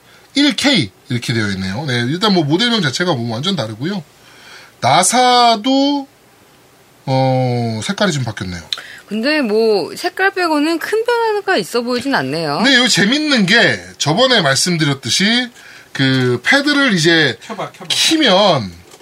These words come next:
Speaker 1: 라이트 바 부분이 위에도 생겼어요, 이제는.
Speaker 3: 라이트
Speaker 1: 위에 생긴 게
Speaker 3: 바가-,
Speaker 1: 아니고,
Speaker 3: 응, 생긴 게 아니라.
Speaker 1: 네.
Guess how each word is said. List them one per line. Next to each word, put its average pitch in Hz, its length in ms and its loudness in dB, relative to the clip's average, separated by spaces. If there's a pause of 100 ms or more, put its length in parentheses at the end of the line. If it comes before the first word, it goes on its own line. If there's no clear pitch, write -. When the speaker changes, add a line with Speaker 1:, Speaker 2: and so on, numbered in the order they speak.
(800)
Speaker 1:
라이트 277 400 2
바 285 140 6
부분이 180 320 0 (120)
위에도 190 200 2
생겼어요, 156 500 0
이제는. 90 300 -6 (960)
Speaker 3:
라이트 147 160 2
Speaker 1:
위에 208 60 2
생긴 285 340 2
게 277 80 2
Speaker 3:
바가-, 196 100 4
Speaker 1:
아니고, 143 360 0
Speaker 3:
응, 123 200 -12
생긴 247 340 -12
게 233 60 -8
아니라. 127 180 -4
Speaker 1:
네. 110 260 0